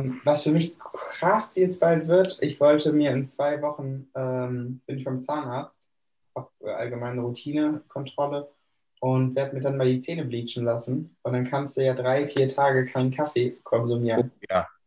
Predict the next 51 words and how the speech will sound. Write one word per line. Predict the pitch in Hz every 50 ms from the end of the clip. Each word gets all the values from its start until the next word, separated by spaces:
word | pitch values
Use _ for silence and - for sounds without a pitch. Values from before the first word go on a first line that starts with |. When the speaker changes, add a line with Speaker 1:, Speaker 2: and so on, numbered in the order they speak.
| _ _ -
Speaker 2:
Mhm. | 98 101 104 113 123 127 127
Speaker 1:
Uff, | 135
Speaker 2:
Das | 127 127 123 - -
war, | 127 127
Speaker 1:
Alter. | 127 131 127 120 -
Speaker 2:
das | 117 113 113 135
ist, | 135 127 - - -
das | 117 117 107 104
ist | 117
richtig | 139 131 - 113 -
krass. | - - 95 95 95 - - -
War | 104 104 107
Speaker 1:
Das | -
Speaker 2:
für | 117 113
Speaker 1:
sehe | 117
Speaker 2:
mich | - -
Speaker 1:
ich | -
noch, | -
Speaker 2:
richtig | 160 - -
Speaker 1:
das | 151 -
Speaker 2:
krass. | - 160
Speaker 1:
sehe | 160 160
ich | 165 160
noch | 160 156 156
nicht | 156 151 151 -
kommen. | - 143 135 127 123 - _ _ _ _ _ _ _ _ _ _ _ _
Weder | 113 120 131 156 165 175 165 165
Cola | - - - 180 180 180 180 185 185 185 - -
noch, | - 151 151 196 - -
noch | 143 143 139 - -
Kaffee, | - 165 170 - - 160 165 185 - - - _ _ _ _ _ _ _ -
Speaker 2:
Mhm. | 101 98 98 104 127
Speaker 1:
noch | 143 -
Speaker 2:
Noch | 113 104
Speaker 1:
irgendwelche | 151 160 160 156 139 135 131 143
Speaker 2:
Tee? |
Speaker 1:
Fe- | 165 - - - - - _ _ _ _
Speaker 2:
Auch | - 107 101
kein | - 120 110 104
Tee? | - - 104 104 120 - -
Speaker 1:
Junge, | 139 143 139 131
Stefan, | 127 - 135 131 - 135 123 120 - - -
ich | 127 127 -
sehe | - 135 123
da, | 123 - - 120
also | 120 117 117 107 - - _ _ _ _ _ _ _ _ _ _ _ _ _ _ -
das | 127 127 127 -
wird, | 123 123 123 - -
das | 127 127 127
wird | 123 - - -
crazy. | - 139 143 135 120 110 107 104 107